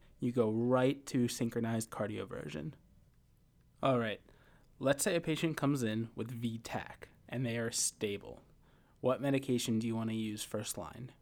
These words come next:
So there's a couple you can pick here, and I think for exam purposes they are all equally valid. But typically amiodarone is gonna be your first line, but procainamide or lidocaine can also work.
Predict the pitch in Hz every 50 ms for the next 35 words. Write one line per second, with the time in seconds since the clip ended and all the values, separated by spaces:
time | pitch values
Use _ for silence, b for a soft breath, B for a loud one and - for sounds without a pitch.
0 | _ _ - - - - _ _ _ _ _ _ _ _ _ _ _ _ _ _
1 | _ _ _ _ _ - - - - - _ - - - 160 151 151 147 - -
2 | - 160 160 175 170 147 135 131 - 127 123 - 117 - - - 107 110 110 -
3 | - - - 123 120 120 120 - 143 135 - - 127 127 127 123 123 117 113 117
4 | 135 131 117 - 113 - - 113 113 110 - 120 113 113 110 104 - - 110 107
5 | 107 110 110 107 - - 113 - - 117 110 113 110 104 107 92 90 92 95 95
6 | - - - b b b b b b b b b - 123 110 101 - - - -
7 | b b b b b b b b b b - 185 180 175 - 156 151 147 120 131
8 | 131 135 131 123 123 123 123 135 143 151 151 147 151 156 - - - - 131 123
9 | - 135 123 120 127 131 131 131 131 - 139 139 139 - 151 147 147 151 139 -
10 | - _ - 123 107 - - - 131 120 - - 143 135 135 135 127 127 127 127
11 | 123 123 117 120 117 113 107 107 107 107 107 107 107 - - 104 104 104 107 107
12 | 107 - - - - 135 117 104 98 - - 107 98 101 110 - - - -